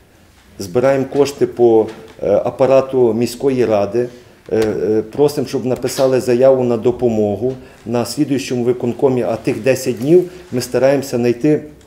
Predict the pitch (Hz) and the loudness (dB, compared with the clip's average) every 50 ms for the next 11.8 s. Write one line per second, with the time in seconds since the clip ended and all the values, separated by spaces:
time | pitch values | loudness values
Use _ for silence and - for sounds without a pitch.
0 | - _ _ _ - - - - - - - 139 117 117 117 120 135 135 - 165 | -20 _ _ _ -20 -20 -16 -16 -10 -2 0 0 2 2 0 0 0 -2 -4 -4
1 | 147 139 139 - - 131 120 - - 120 101 101 113 107 120 135 131 123 120 - | -2 -2 -2 0 0 0 0 0 -2 -6 -4 -4 -8 -4 -4 -2 -2 -2 -4 -4
2 | - 110 - 117 107 - - 147 - - 104 113 117 107 110 101 127 135 143 147 | -6 -4 -4 -4 -6 -4 -4 -4 -2 -4 -2 -2 -2 -2 -2 0 0 0 0 0
3 | 123 - 113 - - - 131 117 113 110 - 117 113 107 110 104 - 113 107 101 | -2 -2 -4 -6 -4 -6 -6 -6 -6 -6 -6 -8 -6 -6 -8 -6 -6 -6 -6 -6
4 | 104 113 120 110 104 101 92 - - - - - - - 107 104 101 98 127 143 | -2 -2 -2 0 -2 -4 -8 -10 -16 -20 -20 -20 -16 -12 -10 -10 -6 0 2 2
5 | 165 175 151 127 120 110 123 131 135 143 139 - - 135 120 101 104 101 92 - | 2 2 2 0 0 0 0 -2 -2 -4 -6 -4 -6 -6 -4 -2 -4 -4 -4 -4
6 | 135 135 143 - - - _ _ _ _ - - - - 101 110 135 139 - - | -8 -8 -8 -10 -18 -20 _ _ _ _ -20 -20 -14 -8 -2 0 0 0 0 -4
7 | - - - - - - _ _ _ _ _ _ _ _ _ _ _ _ _ _ | -12 -18 -20 -20 -20 -20 _ _ _ _ _ _ _ _ _ _ _ _ _ _
8 | _ 113 110 117 120 123 123 - - 160 120 98 85 82 - - _ 101 98 101 | _ -6 -4 -4 -4 -6 -6 -4 -4 -4 -4 -4 -6 -10 -18 -18 _ -10 -6 -6
9 | 104 101 98 120 113 117 110 120 143 151 - - 98 - - 90 82 80 85 - | -6 -4 -4 -2 -2 -2 0 0 -2 -2 -4 -6 -10 -12 -10 -14 -12 -12 -10 -10
10 | 113 110 - 117 117 98 - - 98 - - - - 95 98 98 - - - 139 | -10 -6 -4 -6 -6 -6 -8 -12 -14 -14 -12 -12 -10 -10 -10 -12 -12 -10 -10 -10
11 | 143 - - 101 110 110 107 - - 120 90 - - - - - | -10 -10 -10 -10 -10 -10 -10 -10 -10 -10 -10 -10 -14 -16 -20 -20